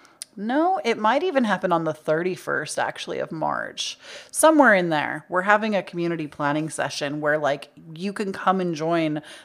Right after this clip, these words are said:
the Google Hangout. Like, I will be sitting there talking to you. You can bring your planning supplies. Like, this is our, we do a community event every month, and this month we're doing a planning event where we, like, get into a call together. So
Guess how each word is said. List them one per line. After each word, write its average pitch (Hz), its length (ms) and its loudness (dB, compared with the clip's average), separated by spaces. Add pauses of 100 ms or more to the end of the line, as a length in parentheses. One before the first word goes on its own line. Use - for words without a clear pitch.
(120)
the 185 80 0
Google 165 440 -2
Hangout. 135 600 -4 (140)
Like, 160 260 -6
I 160 220 -2
will 170 120 -4
be 165 140 -6
sitting 160 320 -4
there 156 160 0
talking 156 420 -2
to 156 120 -10
you. 147 100 -6
You 147 160 -4
can 156 140 -8
bring 147 200 -6
your 147 120 -4
planning 143 400 -4
supplies. 139 640 -4
Like, 117 260 -4 (380)
this 175 200 -2
is 170 140 -2
our, 156 360 0
we 185 140 -4
do 202 180 0
a 202 40 6
community 185 460 -2
event 156 320 2
every 160 280 -2
month, 156 400 0
and 160 200 -4
this 165 240 -4
month 160 260 -4
we're 160 120 -6
doing 151 280 -6
a 143 60 -6
planning 139 420 -6
event 135 340 -6
where 151 140 -6
we, 151 160 -8
like, 151 220 -4
get 151 100 -8
into - 280 -8
a - 40 -6
call - 260 -6
together. - 480 -8
So - 360 -8